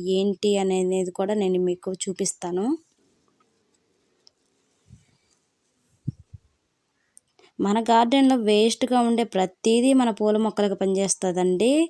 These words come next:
ఇక్కడైతే నేను, ఆహ్, ఒక జగ్గుకి ఐదు లీటర్ల చొప్పున వాటర్ అయితే యాడ్ చేస్తున్నాను. అలాగే పది జగ్గుల వాటర్ అనేది, పది జగ్గుల వాటర్ అనేది నేను యాడ్ చేస్తున్నాను. ఎందుకంటే లిక్విడ్ అనేది మనం రెండు జగ్గుల వరకే తీసుకున్నాం కదా, ఆహ్, ఒక జగ్గుకి ఐదు లీటర్ల చొప్పున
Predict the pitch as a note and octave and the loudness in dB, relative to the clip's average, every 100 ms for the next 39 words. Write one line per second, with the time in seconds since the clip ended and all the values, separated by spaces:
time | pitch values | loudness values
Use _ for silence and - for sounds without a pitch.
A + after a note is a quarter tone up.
0 | - - - A3+ G#3+ G3+ G3+ B3+ A#3+ G#3 | -6 -18 -14 -6 0 0 0 0 0 0
1 | A3 B3+ B3 - G3+ G3 F#3+ G3 G#3+ F#3+ | 0 -2 -4 -4 0 0 0 -2 -2 -2
2 | G3 A3 A#3 A3+ G3+ G3 G3 G3 A3 G#3 | -2 -2 0 0 0 0 0 0 -2 -2
3 | G3 F#3+ - G3 F3+ F3+ F#3+ D#3+ G#3 F#3 | -2 -6 -4 -4 -2 -4 -4 -4 -2 -2
4 | F3 G3 F#3+ - F3+ F3+ A3 A3 F#3+ F#3 | -4 -4 -4 -2 -2 0 -2 -2 -2 -2
5 | A3 G3+ F#3 F3+ F#3 F3 G3 F#3 F3+ F#3 | -4 -4 -2 -2 -2 -2 -2 0 -2 -4
6 | F3 F3+ - _ _ _ - - - F3+ | -4 -4 -6 _ _ _ -20 -20 -6 -4
7 | F3 F#3 F#3+ F3+ G#3 F#3 F3 F3 F#3 F3+ | -2 -2 -2 0 -2 0 -4 -4 -2 -2
8 | F3+ F3+ F3+ A#3 F#4+ - - - _ F#3 | 0 0 0 0 -2 -4 -20 -20 _ -4
9 | F3+ F#3 G3 F3+ F#3 F3 F#3+ F#3 F#3 G3+ | -4 -2 -4 -4 -4 -2 -2 -2 -2 -4
10 | A3+ G#3+ G#3 B3 A#3+ A3 G3+ G3+ G3+ G3+ | -2 -2 -2 -2 0 0 0 -2 -2 -2
11 | G3+ F#3+ F#3+ F#3+ - A3 G3 F#3 A3 C4+ | -2 -4 -2 -4 -4 -4 -4 -4 -6 -4
12 | G#3+ - F#3+ F3+ E3+ F3 G#3 D4 G4 _ | -4 -4 -4 -2 -4 -6 -4 -4 -4 _
13 | _ _ _ - G3 G3 F#3+ - G3 G#3+ | _ _ _ -8 -4 -2 -2 -4 -4 -2
14 | G#3+ G3+ G#3+ A#3 G3+ F#3 F#3+ G3 G#3 G3 | -2 -4 -2 0 0 0 -2 -2 -2 -2
15 | G3+ G3+ G3 - F#3+ | -4 -4 -6 -6 -4